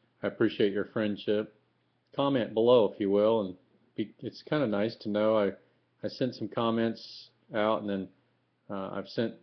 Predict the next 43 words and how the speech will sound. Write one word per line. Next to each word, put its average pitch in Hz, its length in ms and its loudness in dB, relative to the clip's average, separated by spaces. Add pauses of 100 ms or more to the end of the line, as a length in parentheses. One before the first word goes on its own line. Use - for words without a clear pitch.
I've 104 200 -4
recently 110 520 -2
received 101 640 -2
some 113 160 -6
comments 117 500 -4
from 110 160 -8
folks 113 320 -2
that 107 140 -4
I 123 100 2
didn't 131 160 -2
even 110 220 -4
know 110 100 0
was 101 240 -2
watching. 104 460 -2 (540)
Stogie 123 460 0
Farts, 117 360 2
I 104 60 4
appreciate 110 600 2
you 107 220 -4
so 110 200 -2
much 110 380 -2
for 113 80 -8
watching, 110 540 2
and 98 120 -2
I 95 160 -2
had, 101 280 -2
I, 104 100 -4 (140)
you 113 100 -6
know, 98 80 -6
had 107 240 -2
no 110 100 0
idea, 107 500 2 (520)
and 98 180 -6
I 98 200 -2
have 92 180 -8
watched 107 320 2
your 110 100 2
videos 104 380 4
over 107 260 2
and 101 80 0
over 101 200 0
and 98 80 -4
over, 101 340 0